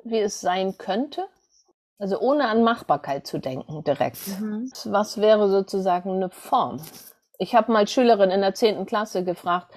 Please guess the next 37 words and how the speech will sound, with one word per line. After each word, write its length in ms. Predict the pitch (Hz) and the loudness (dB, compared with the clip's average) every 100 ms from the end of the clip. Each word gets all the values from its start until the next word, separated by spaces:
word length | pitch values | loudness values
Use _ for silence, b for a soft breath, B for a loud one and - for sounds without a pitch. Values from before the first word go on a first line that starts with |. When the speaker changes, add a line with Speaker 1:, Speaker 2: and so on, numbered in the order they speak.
| B | B
Speaker 1:
"Zeichnet 480 | - 294 330 240 | 0 0 2 0
doch 100 | 214 | 0
mal 240 | 214 190 185 | 0 -2 -2
auf, 360 | 170 233 - | 2 0 0
wie 300 | 247 233 233 - | -4 -4 -4 -6
eure 340 | - 214 240 233 | 0 0 2 -2
Schule 380 | - 247 226 208 | -2 -4 -2 -2
der 160 | 208 | -2
Zukunft 500 | - 220 - 135 - | -4 -8 -6 -8 -4
aussehen 440 | 135 - 120 127 127 | -4 -4 -6 -6 -6
würde." 280 | 123 131 - _ - | -8 -10 -16 _ 0
Und 200 | 180 - _ - | 2 2 _ 0
da 200 | 185 185 | 4 6
waren 280 | 185 190 - _ | 6 4 0 _
irre 240 | 240 262 427 | 2 4 6
Ideen 480 | 202 196 240 311 | 4 6 8 8
dabei, 500 | 240 170 160 170 190 - | 8 8 8 6 4 0
die 180 | 175 180 | -2 0
lassen 320 | 185 185 190 | 0 0 -2
sich 220 | 190 185 | -2 -4
so 160 | 196 180 | -2 0
nicht 200 | 175 - | -2 -2
direkt 280 | 165 170 | -2 -2
umsetzen. 480 | 214 311 208 151 - - | 0 0 2 0 -2 -4
Aber 180 | 190 185 | 0 2
sie 120 | 196 | 2
enthalten 460 | 190 208 214 220 185 | 0 2 0 2 0
ja 120 | 151 | 0
alle 360 | 190 214 185 - | 0 0 -2 -4
irgendwelche 540 | 214 208 196 196 202 | -4 -4 -2 -2 -2
Keime 600 | 190 - 220 233 185 160 165 | -6 -4 0 2 2 -2 -4
für 140 | - 190 | 0 4
das, 300 | 190 180 190 | 4 2 0
was 180 | 214 | -2
man 160 | 147 151 | -2 -4
dann 160 | 139 143 | -4 -6
umsetzen 580 | 151 147 131 - 156 | -8 -6 -8 -8 -12